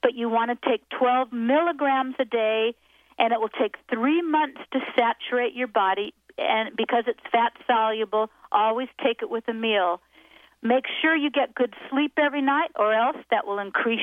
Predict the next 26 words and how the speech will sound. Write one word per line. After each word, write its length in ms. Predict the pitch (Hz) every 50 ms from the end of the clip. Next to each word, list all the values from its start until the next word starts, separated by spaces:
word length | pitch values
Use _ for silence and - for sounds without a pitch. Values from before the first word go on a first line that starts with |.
| -
your 120 | - 214 208
inflammation 680 | 208 214 208 - 220 208 202 202 214 208 - 233 226
if 160 | 226 220 -
you 60 | 220
don't. 300 | - 220 220 240 254 247 - _ _ _ - -
Keep 200 | - 302 233 -
your 100 | 254 226 220 - -
stress 320 | - - 247 240 254 262 254 - -
levels 380 | 277 269 269 233 262 277 254 - -
down. 320 | 285 269 262 269 285 311 359 392 370 - _ _ _ _ _ _ _ _ _ _ -
Take 220 | 254 262 254 - -
off 240 | 254 233 247 277 - - -
extra 520 | 240 254 - - - - - - 269 262
weight 340 | 247 262 277 330 359 - - - -
you're 160 | 220 196 190 - -
carrying 320 | - 208 196 196 202 202 214
around 500 | 214 220 233 262 320 330 277 262 233 226
because 240 | 226 220 - 214 190 -
that 180 | 208 208 214 226
increases 760 | 233 247 254 - - - 233 214 - - - 208 226 233 247 - _ _ _ _ -
inflammation. 880 | 220 220 220 - - 233 226 226 233 247 269 262 - - 202 190 180 - _ _ _ _ _ -
Exercise. 920 | 233 247 247 - - - - 254 - - - 269 262 262 277 311 339 339 - _ _ _ _ _ _ _ _ -
Keep 200 | - 302 254 -
your 120 | - 254 226
body 420 | 196 - 214 208 214 208 220 220
detoxified. 1040 | - 220 220 - - 240 220 226 - - - - 262 - - 269 262 269 294 311 320